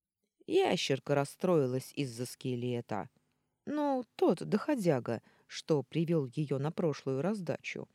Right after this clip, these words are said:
Ему недолго осталось. Мутанты обречены". "Гиданец?" Я кивнула, закусив, наконец, нижнюю губу и строго посмотрела на Шако.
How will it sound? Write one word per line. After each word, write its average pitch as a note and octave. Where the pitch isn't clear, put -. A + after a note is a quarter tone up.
Ему E3+
недолго D3
осталось. -
Мутанты D#3+
обречены". A#2+
"Гиданец?" B2+
Я C#3
кивнула, A#3+
закусив, B2+
наконец, C3+
нижнюю B2+
губу B2+
и -
строго D3
посмотрела C3
на D#3
Шако. -